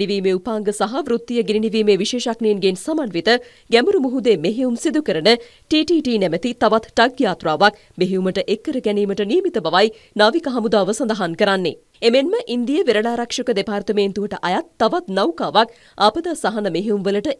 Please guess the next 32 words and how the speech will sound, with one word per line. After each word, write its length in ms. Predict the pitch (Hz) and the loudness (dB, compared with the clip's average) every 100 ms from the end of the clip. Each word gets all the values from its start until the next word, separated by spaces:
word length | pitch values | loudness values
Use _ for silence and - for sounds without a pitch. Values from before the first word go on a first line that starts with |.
| 202 | -4
එක් 100 | - | -2
කර 140 | 262 240 | -2 0
ගැනීමට 360 | 233 226 220 339 262 | 0 0 -2 -2 0
නියමිතයි. 400 | 202 190 160 - _ - | 0 0 -2 -4 _ -4
මෙම 160 | 185 185 | 0 0
හදිසි 400 | 214 185 202 220 | 0 -2 0 0
ආපදා 300 | 196 208 202 196 | 0 -2 -4 -2
තත්ත්වයේදී 480 | 196 196 208 208 320 262 | -4 0 0 2 0 2
ජාතික 340 | 220 240 240 | 0 0 0
අවශ්‍යතාවයක් 720 | 208 330 320 294 247 233 233 - | 0 0 -6 -4 -2 0 -2 -2
සේ 120 | 240 240 | -4 -4
සලකා 400 | 359 220 170 226 - _ - | -6 -2 2 0 -2 _ -4
ශ්‍රී 140 | 262 | -2
ලංකා 260 | 277 427 247 208 | 0 0 2 2
වරාය 260 | 269 302 208 | 2 -2 -4
අධිකාරිය 500 | 202 185 156 202 220 - - | -4 -4 2 4 2 0 -6
හම්බන්තොට 500 | 190 175 185 233 339 202 | -2 0 -2 -2 -4 0
ජාත්‍යන්තර 480 | 202 214 285 233 202 196 | 0 0 -4 0 2 2
වරාය 260 | 240 226 220 | 0 -2 -2
සමාගම, 420 | 403 339 220 165 226 233 _ 240 | -2 -2 -2 2 2 0 _ 0
කොළඹ 240 | 262 403 269 | 0 2 0
නැව් 120 | 320 320 | 0 -2
තටාකාංගණය, 720 | 415 403 370 262 160 151 180 226 - _ - 196 | -2 -2 -2 -4 -2 0 2 0 -2 _ -4 0
ලංකා 300 | 196 - 381 | 0 -2 -4
ඛනිජ 260 | 285 226 233 233 | -2 -4 -2 -2
තෙල් 120 | 220 | 0
නීතිගත 340 | 196 214 202 208 | -2 -4 -4 -4
සංස්ථාව 500 | 220 190 - 196 180 | -2 -4 -4 -6 -6
සහ 240 | 180 - 381 - _ - | -6 -2 -4 -4 _ -6
ඉන්දියන් 440 | 233 247 403 302 - | -4 2 2 2 0
ඔයිල් 140 | 226 220 | 0 0
සමාගම 460 | 370 370 202 151 | -2 -2 -4 0